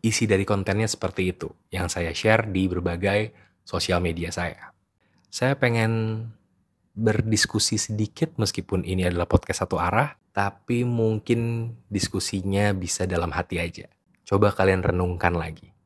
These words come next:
Apakah mereka benar-benar toksik seperti yang kamu pikirkan? Atau mereka hanya berubah fungsi aja? Karena sesuai namanya,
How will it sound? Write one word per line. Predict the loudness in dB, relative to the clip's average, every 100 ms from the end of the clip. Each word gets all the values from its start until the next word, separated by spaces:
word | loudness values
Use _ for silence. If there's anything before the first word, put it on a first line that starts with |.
| _ _
Apakah | -6 2 2 2 -2
mereka | 2 4 4 2 -2 0 -2
benar-benar | -2 0 0 0 0 0 -2
toksik | 0 0 0 0 0
seperti | -2 -2 -2 -4
yang | -2
kamu | -2 -2 -4
pikirkan? | -4 -2 2 0 0 _ _ _ _ _ -12
Atau | -2
mereka | 2 2 4 4
hanya | 4 2 0
berubah | 0 0 -2
fungsi | -2 -4 -2 0
aja? | 0 -4 -8 -16 _ _ _ _ _ _ _ _ _ _ _ _ _ _ _ _ _ _ _
Karena | 4 4 6 0
sesuai | 0 0 2 4
namanya, | 4 4 4 2 -2